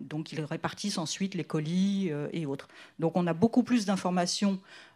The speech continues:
euh, que dans les, les, les cartes qu'on a vues précédemment, puisque là, il parle de son quotidien, il va dire qu'il est malade, qu'il va à l'infirmerie, il fait énormément de demandes, bien entendu, de,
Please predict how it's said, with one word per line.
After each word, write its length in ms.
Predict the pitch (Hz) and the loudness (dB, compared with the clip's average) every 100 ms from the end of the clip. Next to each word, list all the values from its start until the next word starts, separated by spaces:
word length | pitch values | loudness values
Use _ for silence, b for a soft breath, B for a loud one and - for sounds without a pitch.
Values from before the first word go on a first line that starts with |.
| - | -4
euh, 160 | 160 | -4
que 140 | 156 - | -2 -2
dans 160 | 160 | 0
les, 160 | 160 156 | 0 0
les, 200 | 151 147 | -2 -4
les 100 | 147 | -4
cartes 300 | - 170 - | -2 -2 -2
qu'on 160 | - 147 | -4 -2
a 80 | 139 | -4
vues 100 | 151 | -4
précédemment, 760 | - 147 151 143 156 190 262 | -6 -4 -2 -2 2 6 6
puisque 320 | 269 - - 147 | 4 -4 -6 -4
là, 240 | 147 175 | -2 -2
il 100 | 147 | -4
parle 260 | - 139 151 | -4 -4 -2
de 80 | 139 | -6
son 460 | - 147 139 135 135 | -6 -4 -2 -4 -6
quotidien, 640 | 147 143 - 185 196 208 | -8 -8 -2 0 4 4
il 80 | 196 | 4
va 200 | 151 147 - _ - | 0 -4 -6 _ -12
dire 260 | 147 160 | -6 -6
qu'il 180 | - 147 | -6 -4
est 80 | 151 | -2
malade, 460 | 170 190 190 190 | 2 6 6 6
qu'il 160 | 190 139 | 2 -6
va 80 | 143 | -2
à 20 | |
l'infirmerie, 760 | 143 - 160 170 175 196 202 B B B B | -2 -2 -2 0 2 2 0 B B B B
il 100 | 156 | -6
fait 260 | - 151 | -2 -2
énormément 520 | 180 175 165 160 160 156 | 0 0 0 0 0 0
de 100 | 147 | -2
demandes, 560 | 151 160 165 165 151 - B B B | -2 0 2 2 -2 -8 B B B
bien 180 | 139 143 | -2 -2
entendu, 460 | 151 156 151 160 | -2 -2 -2 -4
de, 260 | 151 143 | -2 -2